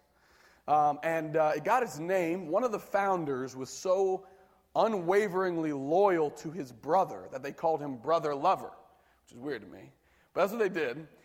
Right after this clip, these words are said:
And so that's why Philadelphia got its name, the city of brotherly love in, in, uh, Asia Minor. One other interesting fact about Philadelphia, which kind of pertains to our sermon today,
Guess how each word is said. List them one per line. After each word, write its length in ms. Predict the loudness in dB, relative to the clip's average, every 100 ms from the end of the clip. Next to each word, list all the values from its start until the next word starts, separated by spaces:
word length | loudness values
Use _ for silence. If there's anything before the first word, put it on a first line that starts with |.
| _ -6
And 200 | -4 -4
so 140 | -2 0
that's 240 | 0 0
why 400 | 0 2 2 0
Philadelphia 420 | -2 -2 -2 -4
got 200 | -2 -2
its 100 | -2
name, 220 | -4 -6
the 100 | -8
city 240 | -8 -8 -6
of 100 | -4
brotherly 380 | -2 -2 -4 0
love 420 | 2 2 -2 -18 -20 -20
in, 180 | -20 -20 -20
in, 260 | -20 -18 -18
uh, 120 | -20 _ _ -20
Asia 180 | -18
Minor. 320 | -10 -10 -10 -16 _ _ _ _ _ _ _ _ -20 _
One 260 | -2 -2 2
other 320 | 2 2 -2
interesting 560 | -4 -8 -12 -12 -14 -12
fact 440 | -12 -10 -12 _ _ _ _ -8
about 320 | 0 2 2
Philadelphia, 480 | 0 0 0 -2 -6
which 160 | -6
kind 140 | -6 -6
of 80 | -8
pertains 340 | -10 -10 -8
to 60 | -10
our 80 |
sermon 320 | -8 -8 -8 -8
today, 320 | -6 -6